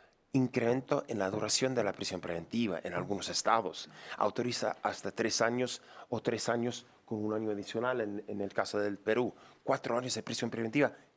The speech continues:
legal. O sea, es una aberración, viola las normas internacionales, pero este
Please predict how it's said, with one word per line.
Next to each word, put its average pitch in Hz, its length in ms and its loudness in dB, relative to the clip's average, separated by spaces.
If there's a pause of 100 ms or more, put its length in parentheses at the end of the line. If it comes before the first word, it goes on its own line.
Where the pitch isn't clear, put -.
legal. 117 500 6 (380)
O 104 60 -8
sea, 92 280 2 (340)
es 107 220 2
una 80 160 0
aberración, - 540 2 (200)
viola 92 480 2 (140)
las - 380 -2
normas 95 320 0
internacionales, 123 720 2 (280)
pero 101 200 4
este 98 420 0